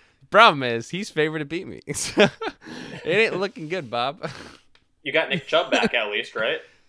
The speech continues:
Speaker 1: Oh, thank goodness. But literally half my team's injured. My, my team's either injured or they play for the Baltimore Ravens. That's the problem right now. It's not
Speaker 2: Hey,
Speaker 1: looking
Speaker 2: I
Speaker 1: good.
Speaker 2: gave you, I gave you outs on the Baltimore Ravens, but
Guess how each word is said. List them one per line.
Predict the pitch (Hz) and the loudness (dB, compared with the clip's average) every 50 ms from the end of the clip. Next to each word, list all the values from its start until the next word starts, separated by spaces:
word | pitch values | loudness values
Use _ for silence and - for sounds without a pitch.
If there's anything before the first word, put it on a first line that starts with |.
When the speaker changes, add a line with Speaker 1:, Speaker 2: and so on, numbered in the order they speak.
| _ - | _ -2
Speaker 1:
Oh, | - 160 156 147 127 | 2 4 4 4 4
thank | - - - 160 139 120 - _ _ _ _ | 0 -2 -4 -2 -2 -2 -4 _ _ _ _
goodness. | - - 143 135 127 120 98 95 87 69 71 - - - | -8 -4 -2 0 0 -2 -2 -6 -10 -10 -12 -14 -16 -10
But | - 131 120 - - | -6 -6 -6 -4 -4
literally | 127 156 160 156 143 131 113 104 | 0 0 2 2 2 0 -2 -2
half | 104 135 127 127 - | 0 0 0 0 -2
my | - 95 92 | -8 -12 -12
team's | - 104 90 80 71 | -10 -12 -14 -14 -16
injured. | 62 57 60 50 50 - - - _ _ _ _ _ _ _ _ _ - | -20 -20 -20 -20 -20 -20 -20 -20 _ _ _ _ _ _ _ _ _ -10
My, | 127 113 147 | -6 -4 2
my | 160 170 180 | 6 6 6
team's | 175 - 226 220 220 190 185 | 6 6 0 -2 -2 0 -2
either | 202 185 190 170 156 - | 0 2 2 2 2 2
injured | - 160 185 202 196 - - 220 233 233 107 - - | 2 0 2 2 0 0 0 0 0 0 -4 -8 0
or | - 156 160 156 | 2 4 6 6
they | 156 151 | 6 4
play | 143 - 156 147 151 | 4 4 4 4 4
for | 156 - 160 | 2 0 -4
the | 127 123 | -4 -2
Baltimore | 101 120 120 123 - - 110 95 | 2 2 2 2 0 -2 -2 -2
Ravens. | 90 80 78 73 57 50 50 - | -2 -2 -4 -8 -12 -18 -18 -8
That's | - 123 131 131 - | -2 0 0 0 -2
the | - 101 | -4 -6
problem | - 113 92 87 82 82 | -2 -2 -2 -2 -2 -6
right | 73 67 50 | -12 -12 -12
now. | 65 62 55 57 - _ _ _ _ _ _ _ _ _ _ _ - - - - - - - - - - - - | -14 -18 -18 -20 -20 _ _ _ _ _ _ _ _ _ _ _ -20 -18 -18 -18 -20 -20 -20 -20 -20 -20 -20 -20
It's | - - - | -20 -12 -8
not | 117 98 - | -6 -2 0
Speaker 2:
Hey, | 147 160 | 0 2
Speaker 1:
looking | - 120 | 4 2
Speaker 2:
I | 147 147 | 2 2
Speaker 1:
good. | 151 | 2
Speaker 2:
gave | 165 180 196 190 | 0 0 0 0
you, | 185 170 156 131 | 0 -2 0 0
I | 131 139 | 0 -2
gave | 139 160 180 202 202 | -2 -2 -6 -4 -4
you | - | -2
outs | 131 147 185 185 - | -2 -2 -2 -2 -6
on | 165 156 143 | -10 -10 -10
the | 131 123 | -10 -6
Baltimore | 127 131 135 135 131 131 120 120 | -2 -2 -2 -2 -2 -4 -2 -2
Ravens, | 123 135 139 135 113 107 104 101 - 104 | -2 -2 -2 -4 -6 -10 -14 -16 -16 -12
but | 113 107 107 | -10 -10 -8